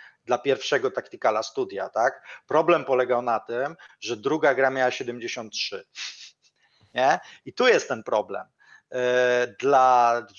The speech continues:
czy to ambicjonalne dla, dla ludzi, którzy pracowali przy, przy, przy Phantom Doctrine, e, czy to dla inwestorów, czy to dla partnerów i tak dalej. Więc Metacritic nie jest bez znaczenia,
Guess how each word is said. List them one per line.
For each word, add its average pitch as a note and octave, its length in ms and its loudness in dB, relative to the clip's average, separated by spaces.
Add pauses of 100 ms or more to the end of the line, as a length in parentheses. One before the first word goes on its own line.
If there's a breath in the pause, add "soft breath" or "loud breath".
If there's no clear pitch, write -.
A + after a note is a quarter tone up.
czy - 140 -16
to A#2+ 100 2
ambicjonalne A2 760 -8
dla, G#2 380 -6
dla A2 140 -10
ludzi, A2 220 -14
którzy - 200 -20
pracowali F3 500 -2
przy, D#3 500 -4
przy, C#3+ 240 -2
przy - 200 -12
Phantom C3 320 -2
Doctrine, A2+ 680 -6
e, G#2 180 -8
czy - 160 -16
to A2 120 -14
dla A2+ 160 -4
inwestorów, C#3 720 0
czy - 140 -12
to A2 160 -10
dla G#2+ 320 0 (380 loud breath)
partnerów F3 560 2
i C#3+ 40 -18
tak - 180 -4
dalej. A2+ 240 2
Więc C3+ 220 -8 (280 soft breath)
Metacritic G3 580 -2
nie F#3 80 -2
jest E3+ 180 -2
bez D3+ 160 -6
znaczenia, C#3+ 600 -2